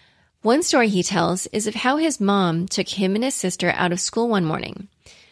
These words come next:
She was a government receptionist, and that day she was carrying two plastic bags full of cash. It was her paycheck. She took the kids to the grocery store and gave each child a list of things to get.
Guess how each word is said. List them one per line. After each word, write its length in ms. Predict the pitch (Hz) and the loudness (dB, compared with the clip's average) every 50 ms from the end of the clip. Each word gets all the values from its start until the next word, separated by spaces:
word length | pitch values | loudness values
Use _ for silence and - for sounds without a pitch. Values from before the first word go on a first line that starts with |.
| _ _ _ | _ _ _
She 240 | _ - - - 208 | _ -6 0 2 2
was 160 | 196 208 240 | 2 2 2
a 80 | 294 277 | 2 2
government 420 | - 254 226 208 180 180 208 208 | 2 2 2 2 2 0 0 0
receptionist, 760 | 160 339 339 - 196 185 - - 202 175 175 175 180 - - - - | -2 -2 -2 0 -2 -2 -2 -2 -2 -2 0 -2 -2 -4 -8 -10 -4
and 180 | - 196 185 | -2 0 2
that 220 | 190 202 240 277 - | 2 2 2 0 0
day 360 | - 185 170 165 165 175 - - | 0 0 0 2 0 -2 -4 -4
she 180 | - - - | -4 -2 -2
was 200 | 208 214 277 277 | 0 0 0 -2
carrying 380 | - - - 202 190 175 175 180 | -2 -2 -2 0 2 2 2 0
two 480 | 180 - - - 208 196 202 214 226 247 | -2 -4 -2 0 2 2 2 2 0 -2
plastic 520 | - - 202 185 185 196 - - 202 190 | -2 -2 0 0 0 0 -2 -4 -4 -4
bags 480 | - 190 180 180 - - 185 - - - - _ _ _ _ _ | 0 0 2 2 0 0 -4 -8 -10 -12 -12 _ _ _ _ _
full 400 | _ - - - 190 180 175 180 | _ -20 -4 0 2 4 4 4
of 200 | - - 190 - | 2 0 -2 -4
cash. 640 | - - - - - - - 185 - - - - - _ _ _ _ _ _ _ _ _ _ _ _ | -6 -10 -6 -4 -6 -6 -4 -6 -6 -6 -6 -8 -10 _ _ _ _ _ _ _ _ _ _ _ _
It 160 | - 185 175 | -2 -2 0
was 180 | - 185 180 - | 0 -2 -4 -2
her 120 | - 180 | -2 -4
paycheck. 720 | 160 - - - - 196 196 - - - - - - - - _ _ _ _ _ _ _ _ _ _ _ _ _ | -4 -4 -6 -4 -2 -2 -2 -2 -4 -6 -6 -8 -14 -20 -20 _ _ _ _ _ _ _ _ _ _ _ _ _
She 240 | - - - 202 | -6 -2 -2 -2
took 180 | - - 208 196 | 2 0 0 2
the 140 | - 262 247 | 2 2 2
kids 240 | - 302 294 294 - | 4 2 2 2 2
to 100 | 349 311 | 2 2
the 80 | 349 | 2
grocery 420 | - - 226 202 196 - - 196 185 | 2 4 2 2 2 2 0 0 -2
store 280 | - - 185 180 170 | 0 0 0 0 0
and 200 | - - 185 185 | 2 2 0 2
gave 200 | 165 185 180 180 | 4 2 2 2
each 280 | - - 220 262 - - | 0 0 0 0 0 -2
child 300 | - - 233 190 185 185 | 0 2 2 2 4 4
a 80 | 175 | 2
list 300 | 165 170 185 190 - - | 2 2 0 0 0 -2
of 80 | 240 - | -4 0
things 240 | - 196 185 185 - | 0 0 0 0 -2
to 80 | - | -4
get. 260 | 180 - - - - | -4 -2 -4 -6 -6